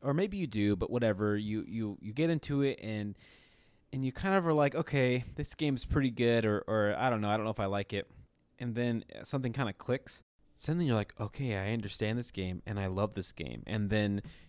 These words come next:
it's hard to put down, and then when you do put it down and you have to do other things, you're thinking about that game and you're like, "I love this game," and I, uh, and I, I,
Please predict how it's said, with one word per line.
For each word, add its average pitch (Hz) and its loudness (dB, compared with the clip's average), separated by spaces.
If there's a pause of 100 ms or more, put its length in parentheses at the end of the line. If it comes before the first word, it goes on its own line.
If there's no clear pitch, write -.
(120)
it's - -10
hard 117 6
to 104 6
put 104 4
down, 104 4
and 98 -2
then 95 2
when 95 2
you 92 -2
do 117 6
put 139 8
it 139 -2
down 131 4
and 104 0
you 101 2
have - -4
to - -16
do 113 2
other 107 2
things, 120 2
you're 101 0
thinking 147 0
about 147 2
that 160 -2
game 151 0
and 113 2
you're 107 2
like, 101 2 (640)
"I 226 4
love 123 8
this 104 0
game," 101 -2 (120)
and 107 2 (140)
I, 113 4
uh, 98 2 (460)
and 117 4
I, 107 2 (100)
I, 113 2